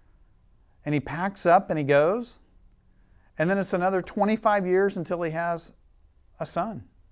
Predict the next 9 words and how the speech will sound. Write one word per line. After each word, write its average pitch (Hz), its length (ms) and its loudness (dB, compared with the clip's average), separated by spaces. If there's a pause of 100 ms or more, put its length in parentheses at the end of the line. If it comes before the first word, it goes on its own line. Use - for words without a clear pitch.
(800)
That's - 180 -12
a 135 40 -2
long 156 480 -2
time 160 320 -10
to 143 80 -6
wait. 110 300 -8 (1200)
But 147 160 -4
Abraham 165 500 -2
was 139 200 0